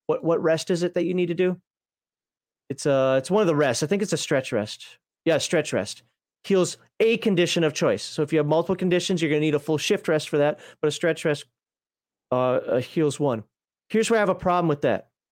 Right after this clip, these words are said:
And maybe, maybe this is done also because of this,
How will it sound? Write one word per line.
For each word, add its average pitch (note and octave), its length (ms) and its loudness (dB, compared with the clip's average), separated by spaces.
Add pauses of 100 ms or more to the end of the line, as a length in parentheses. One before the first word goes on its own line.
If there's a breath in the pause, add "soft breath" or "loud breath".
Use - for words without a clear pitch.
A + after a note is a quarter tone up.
(420)
And D3+ 280 2
maybe, G#3+ 600 2 (120)
maybe A3 380 2
this A#3+ 180 0
is A3 160 0
done F3+ 580 0 (800)
also G3 240 0
because G3 540 0
of C3 80 -2
this, - 340 -8